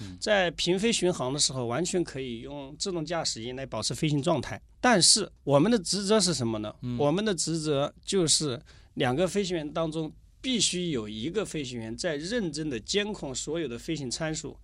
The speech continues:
Speaker 2: 和飞行状态。
Speaker 1: 啊。
Speaker 2: 呃，不能够出现任何的一些情况。
Speaker 1: 所以有一个人得全神贯注地
Speaker 2: 那是一定的，
Speaker 1: 在工作的，
Speaker 2: 那是一定的。
Speaker 1: 他得监控这些参数。
Speaker 2: 是的。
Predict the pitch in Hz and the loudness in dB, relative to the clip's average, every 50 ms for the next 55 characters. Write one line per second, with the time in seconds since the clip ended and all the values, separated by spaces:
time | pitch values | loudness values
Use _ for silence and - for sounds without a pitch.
0 | - - _ - - - 151 123 117 - - - - - - 180 165 156 139 135 | -20 -20 _ -18 -12 -8 -6 -6 -6 -6 -10 -14 -20 -8 -2 -2 0 0 0 -2
1 | 160 160 131 113 - - 113 104 - - - - - - - - - - - 123 | -2 -4 -4 -4 -6 -6 -8 -8 -10 -14 -20 -20 -20 -20 -20 -20 -20 -14 -10 -8
2 | 131 123 117 107 101 92 92 - - - - - - 151 131 117 120 156 175 185 | -6 -6 -6 -8 -10 -12 -14 -16 -16 -18 -14 -8 -4 -2 -2 -2 -2 -2 0 2
3 | 185 180 180 147 - - 170 165 160 160 170 170 139 135 127 123 117 113 - - | 2 2 2 2 2 0 0 2 2 2 2 0 0 -2 -4 -6 -6 -8 -10 -16
4 | - - - - - - - 147 139 - 151 131 - - - 117 110 117 123 - | -20 -20 -20 -20 -20 -14 -8 -6 -4 -4 -4 -2 -4 -4 -4 -4 -6 -6 -4 0
5 | 185 208 220 165 135 104 120 151 170 233 196 185 175 139 87 - - - 110 131 | 2 2 4 4 4 2 2 0 2 2 2 2 0 -2 -4 -4 -6 -6 -4 -4
6 | 160 - 107 95 113 117 135 113 95 92 - 110 101 87 82 - - 160 139 - | -4 -4 -6 -6 -4 -2 -2 -2 -4 -6 -10 -10 -12 -12 -10 -6 -4 -2 -2 0
7 | 127 110 120 110 180 185 175 147 123 110 101 101 85 85 - - - - - 151 | 0 0 0 2 4 4 4 4 2 0 -2 -4 -8 -10 -16 -20 -20 -12 -6 -2
8 | 139 - - 113 139 143 160 165 175 - 139 113 107 98 104 95 - - 101 92 | 0 2 2 2 0 0 0 0 0 -2 -4 -6 -6 -6 -10 -10 -10 -10 -12 -12
9 | 87 - - - - - - - - 147 113 117 | -12 -14 -16 -16 -8 -2 0 0 0 0 -2 -6